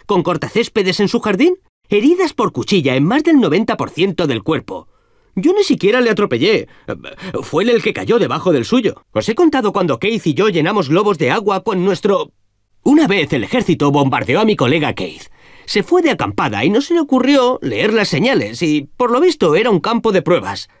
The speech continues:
con bombas normales y de todo tipo. Rollo bombas de gas nervioso, de metralla. Sí, hombre, esas que estallan en el aire y se hacen mil bombas diminutas. ¿Os he contado cuando mi colega Keith se cayó por una alcantarilla?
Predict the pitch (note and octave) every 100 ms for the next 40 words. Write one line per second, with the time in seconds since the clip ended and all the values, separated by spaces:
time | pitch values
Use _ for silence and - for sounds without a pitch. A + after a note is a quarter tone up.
0 | _ - C3+ - G3+ F3 C#3+ F#2+ - A#3+
1 | C#3+ A#2+ A2 C3+ F#2 G3 F3+ A2+ E3+ -
2 | - - _ _ _ _ D#3+ F3+ E4 D#4
3 | A#3+ B3 E3+ A#2 G#2 F#3+ F#3 C3+ C#3+ C3
4 | C#3 G#2+ - _ _ - G3 E3 D3+ E4+
5 | F#3 F#2+ - _ _ _ - C#4+ D#4+ G4+
6 | C4+ F3 - - _ _ F3+ F#3 G#3 -
7 | - G#3 G#3 G3 C3 G2+ A#3+ G3 C#3 B2+
8 | - E3+ F#3+ F#3+ C3+ B2 F#3+ B2+ G3 G#3
9 | E3 C#3 F3+ D3+ D4+ - - - - -
10 | _ _ _ G2+ - E3 F#3+ E3+ F#3+ F3+
11 | F3+ F3+ E3 B2+ D3+ F3+ C3+ F3+ F#3+ -
12 | - C#3 B2 F#3 E3+ E3+ G3+ F#3+ G3+ F#3
13 | F3+ C4 F4+